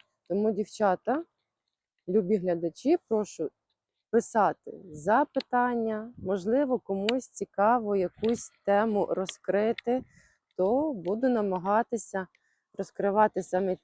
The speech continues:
ті теми, які вас цікавлять. Дивіться, що мені ще порадили в садовому магазинчику. Я думала брати ентоцит, але не було маленької, маленького грамажа, аж кілограм.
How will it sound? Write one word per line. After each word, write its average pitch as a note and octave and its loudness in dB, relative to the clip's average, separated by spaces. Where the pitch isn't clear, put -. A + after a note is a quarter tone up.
ті A#3 0
теми, C#4 0
які A3+ 0
вас F3+ -2
цікавлять. D#3 -6
Дивіться, B3+ 4
що C4+ 0
мені B3 2
ще - -2
порадили A#3 2
в A3+ 2
садовому G#3+ 0
магазинчику. G3 -2
Я A#3+ 6
думала G#3+ 4
брати G3 2
ентоцит, A3 0
але G3+ 2
не G#3 2
було F#3 2
маленької, F3+ 0
маленького F#3 0
грамажа, G3+ 2
аж - 0
кілограм. G3+ 2